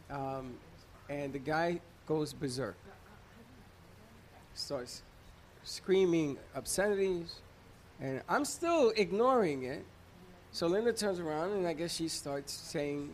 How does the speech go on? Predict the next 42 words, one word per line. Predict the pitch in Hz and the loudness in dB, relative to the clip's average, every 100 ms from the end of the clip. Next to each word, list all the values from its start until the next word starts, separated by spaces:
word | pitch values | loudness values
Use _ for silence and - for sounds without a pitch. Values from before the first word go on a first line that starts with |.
| - | -8
whatever | 147 139 139 143 | -6 -4 -2 -2
it | 135 | 0
is | 139 135 | -4 -6
she | 135 | -8
said. | 127 - 107 - - - | -8 -8 -8 -10 -14 -8
Again, | 156 147 180 220 214 | -4 2 2 2 -2
still | - - 160 175 | -6 -2 0 0
ignoring | 240 240 170 135 131 | -2 -2 0 -2 -6
it. | 156 349 - - - - - - | -8 -10 -16 -20 -20 -20 -16 -8
And | 156 | -6
there's | 156 | -4
a | 156 | -2
little | 196 202 | 0 0
boy | 156 185 180 | 2 4 4
on | 175 | 4
the | 151 | 2
left-hand | 147 139 160 147 | 0 -4 -4 -4
side. | 147 285 226 | -4 -4 -4
So | - 147 - - - | -4 -6 -10 -20 -4
all | - 320 | 2 4
of | 349 | 4
this | 302 254 | 2 0
is | 214 170 | -2 2
going | 226 233 226 | 4 6 6
on | 233 202 | 6 4
with | 175 | 2
this | 175 | 0
child | - - 220 214 | -2 0 2 2
is | 170 | 0
standing. | - 226 196 | 0 0 0
He | 180 | -2
could | 247 | -4
have | 202 | -4
been | 208 190 | -2 0
maybe | 202 190 156 | 2 2 0
eleven, | 147 156 165 202 | 0 -2 0 0
maybe | 160 165 | 2 2
ten, | 160 - 143 156 185 - | 0 -4 -4 -4 -6 -6
maybe | 160 185 | -2 -2
nine | 156 156 165 175 | -2 -4 -4 -2
years | 170 165 151 | -2 -2 0
old. | 151 180 | 0 0